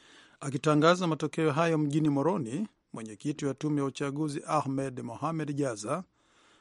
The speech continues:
anasema kulikuwepo na asilimia sitini na tatu ya waliojiandikisha walioshiriki na kwamba ni asilimia saba nukta mbili ya Wakomoro waliopinga mabadiliko.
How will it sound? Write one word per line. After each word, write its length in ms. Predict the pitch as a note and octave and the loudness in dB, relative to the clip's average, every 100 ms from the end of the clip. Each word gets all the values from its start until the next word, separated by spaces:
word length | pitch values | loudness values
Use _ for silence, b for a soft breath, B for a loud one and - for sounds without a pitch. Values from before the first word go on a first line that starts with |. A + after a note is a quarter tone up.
| b | b
anasema 560 | - A2+ A2 D3+ D3 D3 | -12 -10 -4 0 2 2
kulikuwepo 640 | - C#3+ C3 D3 D3+ D3+ | 0 -4 0 0 2 0
na 120 | C#3 | 0
asilimia 640 | C3+ - C#3 C#3 D3 D#3+ D3 | 0 -2 -4 -2 0 0 -2
sitini 220 | - B2+ | -4 -8
na 80 | G#2 | -6
tatu 540 | - D3+ D3 D#3+ D#3+ | -2 -2 -2 -6 -6
ya 100 | D#3+ | -6
waliojiandikisha 1040 | A2 A2+ A2+ A#2 B2 A#2+ D#3 - E3 F3 F3 _ _ - | -8 -8 -8 -8 -8 -6 -6 -4 -4 -6 -8 _ _ -12
walioshiriki 720 | A2+ A2+ G#2 B2 C#3+ D3+ C#3 | -10 -8 -8 -6 -4 -2 -2
na 160 | C3+ | -2
kwamba 520 | B2+ D3 D3+ D3 D#3 E3 | -2 -2 -2 -2 -4 -4
ni 140 | D3+ | -8
asilimia 580 | A2 - A2 A#2 C3+ B2+ | -8 -12 -10 -6 -6 -4
saba 380 | - D3+ C#3 C3+ | -4 -4 -2 -6
nukta 260 | B2+ C#3 | -6 -6
mbili 380 | C#3 D3+ D3+ G3 b b b b b b - | -4 -2 -2 -6 b b b b b b -8
ya 100 | A#2 | -8
Wakomoro 580 | A#2 C#3 C3+ D3+ D#3 | -6 -2 2 4 4
waliopinga 720 | D3 C#3+ C#3+ - E3+ D#3 C#3+ - | 2 0 -2 -2 -2 0 -2 -4
mabadiliko. 800 | D#3 C#3+ C3+ A#2+ B2 A#2+ B2 A2+ | -6 -4 -4 -6 -8 -6 -8 -8